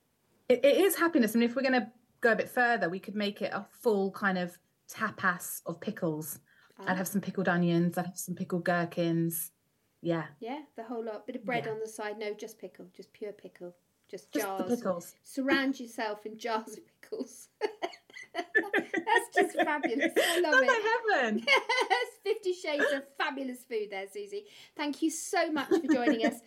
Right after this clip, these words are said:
Speaker 1: <laughs>
Speaker 2: on the, on the podcast. It's brilliant. And I will see you, um, in September, if not before, but I will certainly see you hosting
Speaker 1: Yes.
Speaker 2: the masterclass interview, uh, stage at Tame Food Festival this year in
Speaker 1: Can't
Speaker 2: September.
Speaker 1: wait.
Speaker 2: All right, my darling. Thanks very much. Our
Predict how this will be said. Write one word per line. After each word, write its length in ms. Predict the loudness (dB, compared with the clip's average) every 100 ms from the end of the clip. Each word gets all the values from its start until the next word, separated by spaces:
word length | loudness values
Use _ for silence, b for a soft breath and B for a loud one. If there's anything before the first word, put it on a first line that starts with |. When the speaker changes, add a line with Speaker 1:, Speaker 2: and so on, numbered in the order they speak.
| -20
Speaker 1:
<laughs> 200 | -8 -2
Speaker 2:
on 160 | 0
the, 80 | 2
on 120 | 0
the 60 | 0
podcast. 400 | -2 -6 -6 -10
It's 60 | -8
brilliant. 260 | -4 -2 0
And 80 |
I 100 | -2
will 100 | -2
see 380 | -2 -2 -2 0
you, 100 | -2 -4
um, 220 | -6 -4
in 140 | -6
September, 500 | -4 -8 -4 -4 -4 -6
if 180 | -4
not 220 | -4 -4 -8
before, 500 | -6 -4 0 -2 -4
but 100 | -6
I 60 | -6
will 80 | -4
certainly 300 | -4 -6 -6
see 140 | -8
you 240 | -8 -4 -4
hosting 440 | -4 -6 -6 -10 -2
Speaker 1:
Yes. 140 | -2 -2 -10
Speaker 2:
the 80 | -4
masterclass 760 | -2 -2 -6 -10 -6 -6 -6
interview, 580 | -6 -6 -8 -14 -12 -12 -10
uh, 140 | -10
stage 520 | -12 -10 -6 -6 -8 -12
at 120 | -16
Tame 180 | -10 -8
Food 180 | -8 -8
Festival 320 | -10 -10 -10
this 140 | -8 -4
year 180 | -4 -4
in 120 | -6
Speaker 1:
Can't 20 | -4
Speaker 2:
September. 340 | 0 0 2 0
Speaker 1:
wait. 80 | -2 -8 B B B -8
Speaker 2:
All 120 | -6
right, 180 | -6 -8
my 80 | -8
darling. 220 | -8 -6
Thanks 240 | -8 -8
very 200 | -8 -6
much. 420 | -6 -8 -12 -20 _ _ _ _
Our 300 | -6 -2 -2